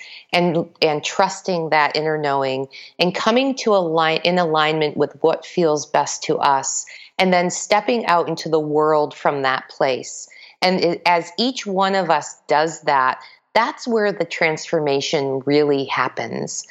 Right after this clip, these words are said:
You know, that's where the transformation really happens. And it starts within each one of us. So to me, the more people that I can teach how to do that,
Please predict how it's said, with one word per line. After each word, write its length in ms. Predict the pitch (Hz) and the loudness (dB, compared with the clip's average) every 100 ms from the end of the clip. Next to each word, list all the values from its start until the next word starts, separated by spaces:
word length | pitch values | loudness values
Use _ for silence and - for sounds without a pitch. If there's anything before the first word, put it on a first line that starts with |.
| - - | -18 -4
You 140 | 170 170 | 2 4
know, 160 | 151 | 4
that's 320 | 151 175 196 - | 4 2 0 -2
where 160 | 190 | 0
the 120 | 160 | 0
transformation 1400 | 160 - 175 156 156 - - 147 147 135 131 - 139 135 127 | -2 -4 0 0 -2 -6 -2 0 0 0 -2 -4 -6 -6 -2
really 320 | 139 135 131 | 0 2 0
happens. 600 | - 139 139 127 120 123 | 2 0 0 -2 -4 -2
And 160 | 175 | 0
it 140 | 180 170 | 2 -2
starts 640 | - - 202 196 - - - - - - | -8 0 2 2 -2 -14 -16 -20 -10 0
within 800 | 175 170 - 170 170 160 160 160 _ _ | 0 0 0 2 2 2 -2 -6 _ _
each 240 | 175 175 180 | -2 0 -2
one 340 | 151 151 147 | 0 2 2
of 140 | 147 | 0
us. 480 | - - - - - - - | -4 -8 -10 -12 -14 -18 -18
So 480 | - - 185 165 160 - _ _ _ _ - | -6 0 2 2 0 -10 _ _ _ _ -6
to 80 | - | -2
me, 680 | 208 214 247 220 170 160 165 _ _ - | 0 2 2 2 0 -2 -8 _ _ -12
the 220 | 156 180 | -2 0
more 360 | 175 185 226 262 | 2 2 2 0
people 440 | - 208 190 180 | -4 -2 -2 0
that 140 | 170 160 | 2 2
I 160 | 156 | 2
can 280 | 160 160 147 | -2 -8 -8
teach 420 | - - 196 185 - | -10 -6 -6 -4 -4
how 200 | 170 156 | -2 0
to 120 | 147 | -2
do 340 | 127 147 160 | -4 -2 0
that, 420 | 156 139 127 127 | 2 4 2 -2